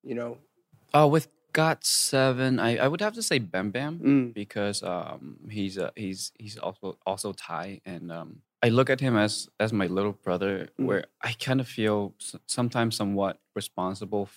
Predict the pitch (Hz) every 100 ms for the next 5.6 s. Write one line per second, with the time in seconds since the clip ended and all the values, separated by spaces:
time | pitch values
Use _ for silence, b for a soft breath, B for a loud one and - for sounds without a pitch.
0 | _ 104 101 95 92 92 98 - 107 107
1 | 90 90 147 143 135 127 120 - - -
2 | - _ _ _ _ _ _ _ - -
3 | 110 104 101 151 _ 131 120 - 131 -
4 | 127 151 120 104 120 107 110 107 107 98
5 | 101 123 104 101 95 -